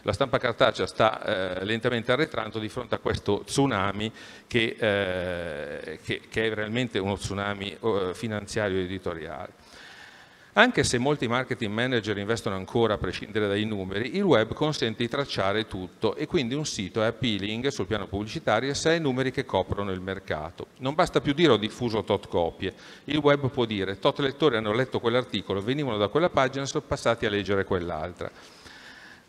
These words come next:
Seconda novità, non sono solo tracciabili le scelte di lettura, sono anche libere. Ecco che arriviamo al punto. Nessuno può imporre a un lettore di Riso Italiano, ma di qualsiasi altro sito, di leggere una notizia falsa o edulcorata da interessi commerciali.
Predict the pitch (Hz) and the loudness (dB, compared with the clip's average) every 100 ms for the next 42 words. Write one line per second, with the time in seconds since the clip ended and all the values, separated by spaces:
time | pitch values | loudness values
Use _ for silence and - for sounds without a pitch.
0 | - - 180 180 170 156 151 135 127 95 | -8 4 4 6 4 4 4 2 2 2
1 | 107 147 - 196 127 127 107 110 104 - | 4 0 -2 -2 0 2 2 2 0 2
2 | 117 98 90 95 95 95 113 104 107 101 | 4 4 2 -4 -4 -2 -2 -2 -4 -4
3 | 95 101 104 - 190 113 143 - 110 131 | -4 -4 -4 -2 0 0 0 -2 0 0
4 | 95 90 95 - 127 120 113 110 110 - | 0 -4 -6 -2 0 2 0 0 0 0
5 | 110 110 101 92 98 101 - 104 98 95 | -2 -2 -2 -4 -4 -6 0 0 0 -2
6 | 90 87 85 - - 170 - 254 151 120 | -4 -4 -8 -10 -2 -2 2 4 4 4
7 | 113 98 135 117 110 101 - 117 113 110 | 2 4 4 4 2 0 0 4 4 4
8 | 98 101 98 98 95 117 113 - 95 90 | 2 -2 -2 -2 0 0 -2 -4 -8 -2
9 | 98 98 139 113 107 107 - 85 - 110 | -2 0 -2 0 0 -2 -4 -8 -6 -6
10 | - - - - - - - 127 165 165 | -4 -6 -10 -20 -20 -18 -2 4 6 6
11 | 151 131 123 143 139 120 - 131 143 151 | 4 2 0 0 0 0 4 6 6 6
12 | - 123 127 120 117 120 120 127 123 110 | 2 4 4 4 2 4 6 4 2 0
13 | 107 113 110 104 107 101 101 - 92 85 | 2 0 0 0 0 0 -2 0 0 0
14 | 85 | -2